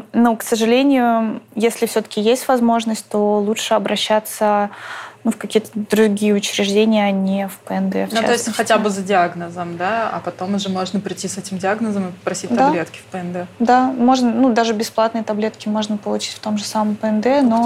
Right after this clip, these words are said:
Speaker 2: ты.
Speaker 1: если есть возможность, лучше все-таки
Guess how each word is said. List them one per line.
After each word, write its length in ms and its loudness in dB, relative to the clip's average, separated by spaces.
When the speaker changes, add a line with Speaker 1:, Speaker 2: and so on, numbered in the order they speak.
Speaker 2:
ты. 880 -6
Speaker 1:
если 280 4
есть 440 0
возможность, 720 2
лучше 300 -2
все-таки 800 -4